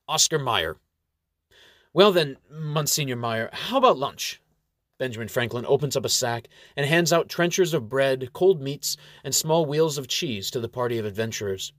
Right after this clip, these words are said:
The relaxed environment and the scenic view strike up some lively chitter-chatter between a dark elf magic halter and a human fighter. Together with the human rogue and the half-goblin cleric, they make up the party of adventurers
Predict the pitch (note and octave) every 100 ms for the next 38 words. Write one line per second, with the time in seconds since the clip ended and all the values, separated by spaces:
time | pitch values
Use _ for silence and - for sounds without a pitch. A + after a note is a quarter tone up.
0 | _ _ - - C#3+ D3+ F3+ - D3 G#2
1 | C#3+ B2+ G#2+ C3+ D3+ B2+ A#2+ - F#3 D#3+
2 | A#2 B2+ D3+ A#2+ C3+ - E3+ F3 E3+ -
3 | C3 B2 D#3 E3+ F#3 F#3 - F#3 C#3 C#3
4 | B2 A#2+ A2+ B2+ C#3 A2+ B2+ C3+ D3 A#2+
5 | C3+ B2 C3+ D#3+ C#3+ - A2 A#2 A2 -
6 | - - A2+ - B2+ A#2+ A2 C#3 B2+ G2+
7 | - _ _ _ _ - D3 E3 F3+ F3
8 | F3 C#3 D#3+ E3+ D3 C3+ E3 D3 E3 C#3
9 | A2+ G2+ A#2 F#2+ D3 C#3 A#2 C#3 C#3 B2
10 | A2 - F#3+ C#3 C3 - _ D3 E3+ F#3+
11 | F3+ - - - D3+ F#3+ G3 F#3+ C3 C#3
12 | - G#2+ F#3+